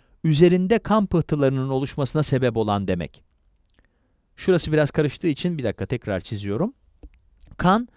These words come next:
bu plak materyalini gördüğünde delirecek. Kanınızda trombositler ve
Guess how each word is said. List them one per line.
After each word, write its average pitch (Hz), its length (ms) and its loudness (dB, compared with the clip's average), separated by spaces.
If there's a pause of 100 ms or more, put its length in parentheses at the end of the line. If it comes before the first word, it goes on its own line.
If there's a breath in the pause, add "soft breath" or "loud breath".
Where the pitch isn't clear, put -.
(200 soft breath)
bu 214 140 0
plak 185 320 0
materyalini 123 760 0
gördüğünde 160 720 2 (240)
delirecek. 131 640 4 (1200)
Kanınızda 180 580 4
trombositler 165 800 0
ve 185 160 2